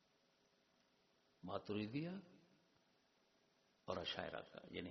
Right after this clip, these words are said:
حنفی اور شباب مالکی سب کا۔ اختلاف کس میں ہے؟ وقوع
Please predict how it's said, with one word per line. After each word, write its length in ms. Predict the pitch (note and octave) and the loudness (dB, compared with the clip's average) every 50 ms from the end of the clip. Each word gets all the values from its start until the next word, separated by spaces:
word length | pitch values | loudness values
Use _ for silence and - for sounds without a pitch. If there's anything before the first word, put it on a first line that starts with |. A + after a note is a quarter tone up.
| - G2+ | 0 0
حنفی 280 | G#2 G2+ F#2+ - - G2 | 0 0 0 0 0 0
اور 120 | F#2 F2 | 0 0
شباب 360 | F2 - F#2+ - - - - F2 - - - - - - - - - - | 0 -2 -2 -2 -2 -4 -4 -4 -6 -6 -6 -8 -16 -16 -16 -16 -14 -10
مالکی 460 | - F2 D2 - F2+ F2+ E2+ D2+ F#2 F2 - - | -10 -6 -2 2 2 2 2 2 -2 -6 -4 -4
سب 180 | D#2 - - | -6 -6 -8
کا۔ 80 | - - - - - - - _ - - - - - - - - - - - - - - - - - - _ - - _ _ - | -18 -20 -20 -20 -20 -20 -20 _ -20 -20 -20 -20 -20 -20 -20 -20 -20 -20 -20 -20 -20 -20 -20 -20 -20 -20 _ -20 -20 _ _ 2
اختلاف 400 | - G2 - - C3 D3 F3 E3 - - F3 | 2 4 8 10 12 12 12 12 12 8 4
کس 160 | C#3+ C3 D3 | 4 8 10
میں 180 | D#3+ D3+ D#3 | 12 12 12
ہے؟ 380 | E3+ F#3 G3+ - - - - - - - - - - | 12 8 6 0 -2 -8 -12 -14 -16 -18 -14 -6 0
وقوع 340 | A2 G#2+ A2+ - - D3+ | 4 4 4 6 6 6